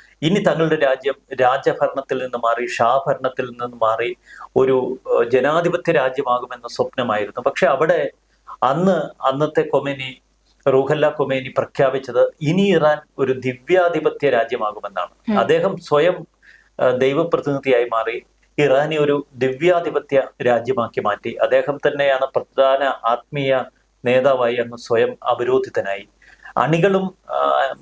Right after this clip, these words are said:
Speaker 1: ഇറാൻ ജനതയും ഒക്കെ അദ്ദേഹത്തിന് പിന്തുണ നൽകി എന്നത് ചരിത്രപരമായ ഒരു യാഥാർത്ഥ്യമാണെങ്കിലും മതപരമായി ഇത്തരം രാജ്യങ്ങളുടെ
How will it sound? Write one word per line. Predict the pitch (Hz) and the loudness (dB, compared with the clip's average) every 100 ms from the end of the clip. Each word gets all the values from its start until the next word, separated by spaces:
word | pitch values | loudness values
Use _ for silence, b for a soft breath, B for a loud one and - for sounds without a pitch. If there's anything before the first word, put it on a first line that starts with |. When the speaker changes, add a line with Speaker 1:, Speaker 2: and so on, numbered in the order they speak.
| - - | -18 -8
Speaker 1:
ഇറാൻ | 170 147 165 170 | 0 2 4 2
ജനതയും | 175 156 151 170 160 | 0 0 2 0 0
ഒക്കെ | 160 | 0
അദ്ദേഹത്തിന് | 147 143 147 160 | 2 2 0 -6
പിന്തുണ | - 143 143 185 | -4 -4 0 0
നൽകി | 185 - 170 160 147 | 0 -2 -6 -4 -4
എന്നത് | 147 151 151 - _ - | 0 0 0 -2 _ 0
ചരിത്രപരമായ | 139 131 135 170 165 151 147 143 | 0 0 2 2 2 2 0 0
ഒരു | 131 | 0
യാഥാർത്ഥ്യമാണെങ്കിലും | 117 123 127 139 120 120 120 123 - _ - B B B B B - | 2 2 0 -2 -4 -6 -4 -6 -6 _ -20 B B B B B -8
മതപരമായി | 151 139 143 185 202 185 180 175 | 0 2 2 2 2 2 0 -2
ഇത്തരം | 160 - 160 156 156 - 139 | -6 -2 0 0 -6 -10 -4
രാജ്യങ്ങളുടെ | 127 127 131 143 143 135 135 | 0 2 2 0 -2 0 0